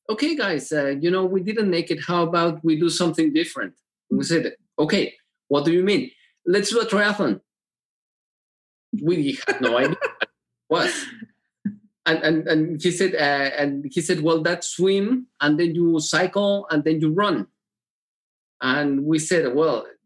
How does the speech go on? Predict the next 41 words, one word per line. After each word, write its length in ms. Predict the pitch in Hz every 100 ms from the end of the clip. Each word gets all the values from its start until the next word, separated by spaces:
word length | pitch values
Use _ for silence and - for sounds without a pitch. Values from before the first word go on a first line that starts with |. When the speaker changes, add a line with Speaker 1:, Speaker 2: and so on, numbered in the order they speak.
| -
Speaker 1:
this 160 | 135
is 160 | 175 131
rowing." 380 | 156 180 117 110 127
They 100 | 151
said, 200 | 151 175
"Well, 240 | 170 165 151
the 160 | 156
reason 360 | 151 185 208 185
why 120 | 180
I'm 120 | 175 156
bringing 360 | 175 180 165
this 240 | 156 151 190
up 180 | 151 -
is 120 | 147
because, 300 | 156 151 151 - _ _ _ _ _ - 147
uh, 260 | 147 143 - -
we're 260 | 160 180 180
gonna 220 | 202 196
go 340 | 208 196 196 -
to 400 | 175 165 160 - -
the 140 | 143
northern 480 | 151 175 202 233 208
part 380 | 196 170 165 165 -
of, 220 | 151 139 -
uh, 320 | 135 127 127 127
of 100 | 127 160
Mexico, 600 | 151 - 156 143 151 - _
of 140 | - -
Mexico 300 | 180 180 170
City. 420 | - 156 123 196 _ -
It's 220 | 131 -
Speaker 2:
Mm-hmm. 100 | -
Speaker 1:
about 260 | 143 147
a 60 | -
couple 240 | 156 156
of 80 | 139 135
hours 320 | 135 135 139
ago, 420 | 127 120 160 - 143
uh, 40 |
uh, 500 | 135 139 139 139 143 139 151
distance 680 | 143 165 170 - 139 139 131